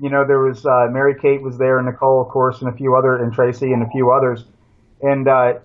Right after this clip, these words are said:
it, it was, it was fun. I mean, you could, you could always tell where our group was by hearing them laughing somewhere.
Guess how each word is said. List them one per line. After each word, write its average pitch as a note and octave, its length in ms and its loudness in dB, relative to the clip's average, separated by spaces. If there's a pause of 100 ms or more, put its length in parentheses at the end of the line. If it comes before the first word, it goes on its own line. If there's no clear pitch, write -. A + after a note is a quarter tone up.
(160)
it, E3+ 180 -10 (280)
it G3 140 2
was, A#3+ 440 -4
it F3 100 0
was - 240 -6
fun. F3 300 0
I B2+ 60 -6
mean, C#3+ 160 -8
you D#3+ 120 -12
could, D3+ 200 -10 (260)
you F3 120 -10
could F3+ 140 -2
always G3 600 0
tell F#3 260 2
where D3+ 140 2
our D3+ 140 2
group D3 300 -8
was B2 540 -2 (400)
by C3 140 -2
hearing D3+ 260 -4
them C3 160 -6
laughing C3 420 -4
somewhere. A#2+ 520 -6